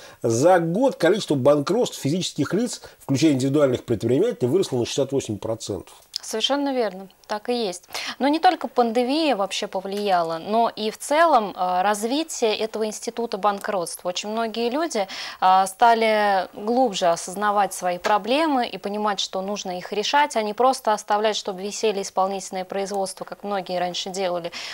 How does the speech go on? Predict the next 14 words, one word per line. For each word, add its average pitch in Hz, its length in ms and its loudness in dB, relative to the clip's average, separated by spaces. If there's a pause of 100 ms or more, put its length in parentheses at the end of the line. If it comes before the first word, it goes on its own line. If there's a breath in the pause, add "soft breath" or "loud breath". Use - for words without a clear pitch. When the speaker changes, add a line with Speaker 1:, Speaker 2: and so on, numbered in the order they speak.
Speaker 2:
Узнали 302 360 4
о 190 120 6
том, 208 160 -4
что 202 200 -10
существует 214 580 -4
такой 180 240 -4
институт 180 460 -12
банкротства, 226 720 -2 (360 loud breath)
узнали, 220 720 4
э, - 100 -4
каким 247 420 2
образом 214 380 2
проводится 202 520 0
процедура, 208 720 -2